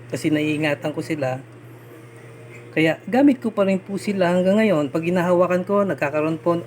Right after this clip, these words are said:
ako ng inspirasyon sa pagtatrabaho. Kaya mamaya po, tuturo ko po sa inyo ang paano paggagawa ng wall clock. Salamat po, ha. Atay lang po kayo dyan.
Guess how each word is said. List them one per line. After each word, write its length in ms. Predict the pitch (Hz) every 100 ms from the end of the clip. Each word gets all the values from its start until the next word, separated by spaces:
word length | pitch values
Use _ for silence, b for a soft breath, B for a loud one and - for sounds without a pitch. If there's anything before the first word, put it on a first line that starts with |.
| -
ako 240 | 143 165
ng 160 | 165 165
inspirasyon 720 | 165 - 175 160 156 - 160
sa 80 | 160
pagtatrabaho. 960 | 156 151 - 156 156 165 190 170 131 127 - - - - - - - - - -
Kaya 320 | 147 143 135 - - - - - - -
mamaya 400 | 151 156 196 214
po, 240 | 214 170 285 - -
tuturo 400 | - 165 190 196
ko 80 | 196
po 80 | 202
sa 160 | 180
inyo 160 | 175 156
ang 160 | 185 208
paano 240 | 226 208
paggagawa 640 | - 175 165 156 160 156 160
ng 320 | 170 151 143 135 - - -
wall 240 | 214 220
clock. 240 | - 139 - - - - - - - -
Salamat 480 | 135 147 165 170
po, 80 | - 180
ha. 400 | 147 151 180 -
Atay 320 | 156 - 190
lang 160 | 226 226
po 80 | 254
kayo 240 | 247 247
dyan. 400 | 240 226 214